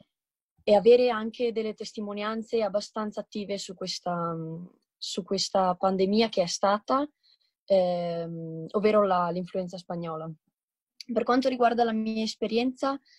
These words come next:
eh, abitando nella provincia di Belluno, sono una studentessa fuori sede, quindi mi sono ritrovata di punto in bianco a dover svolgere la didattica a distanza e appunto, come ha detto Davide, è stata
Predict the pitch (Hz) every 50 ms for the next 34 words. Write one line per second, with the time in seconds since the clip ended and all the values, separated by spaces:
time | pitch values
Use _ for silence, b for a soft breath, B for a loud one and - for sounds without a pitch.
0 | b b b b b b - - 214 202 196 190 190 185 180 185 180 175 175 -
1 | - - - 196 175 214 214 - 214 214 226 233 226 226 214 202 - 220 208 208
2 | 214 208 - 226 190 208 185 202 202 202 202 202 208 220 226 233 233 233 233 226
3 | 220 - - 196 190 190 185 185 180 180 180 180 185 - - 208 185 190 196 180
4 | 202 190 - 214 - - 202 190 185 - - - 202 202 196 220 220 - - 196
5 | 185 175 180 185 180 180 180 170 170 165 165 165 160 175 - 180 185 180 - -
6 | 202 202 196 196 196 - 196 185 190 190 196 - 196 185 190 185 - 202 202 190
7 | - 185 185 185 190 185 196 202 202 - 214 208 202 196 - - 175 170 165 165
8 | 160 160 b b b b b _ _ _ b b b - 196 180 220 214 - -
9 | - 208 208 196 214 208 208 202 190 190 185 180 175 175 170 170 170 190 180 196
10 | 196 196 - 226 214 - 214 202 190 185 180 180 - - 180 175 190 180 - -
11 | 165 180 180 180 175 - 214 208 185 180 180 - 202 202 190 202 - 196 185 185
12 | 185 196 190 - 196 185 180 185 185 202 196 202 202 196 185 180 - 190 185 -
13 | - 190 185 180 175 -